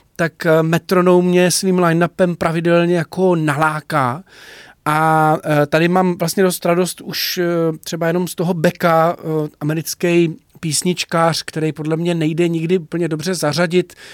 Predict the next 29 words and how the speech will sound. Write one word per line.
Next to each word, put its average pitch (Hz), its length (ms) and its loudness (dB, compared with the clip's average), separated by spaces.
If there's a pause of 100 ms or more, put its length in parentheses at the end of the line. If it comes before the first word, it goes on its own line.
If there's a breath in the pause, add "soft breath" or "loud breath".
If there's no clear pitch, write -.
(140 loud breath)
nemá 160 200 0
vůbec 156 480 -2
smysl 165 420 -2
u 165 100 -2
něj 170 220 2
mluvit 160 300 2
o 170 60 -4
nějakých 151 400 -4
žánrových 151 440 -2
škatulkách, 160 600 -4
podle 156 220 -6
mě 160 140 0
prostě 156 380 -4 (260 loud breath)
se 190 160 0
vychýlil 202 580 2
vždycky, 185 340 -6
když 185 280 -4
mu 190 100 -4
někdo 175 240 -2
řekl, 180 220 -4
tak 170 160 -10
jo, 165 120 0
on 165 100 -2
dělá 165 240 2
folk 151 380 -2
nebo 156 200 -4
on 151 120 -2
dělá 156 260 0
rock, 147 200 -2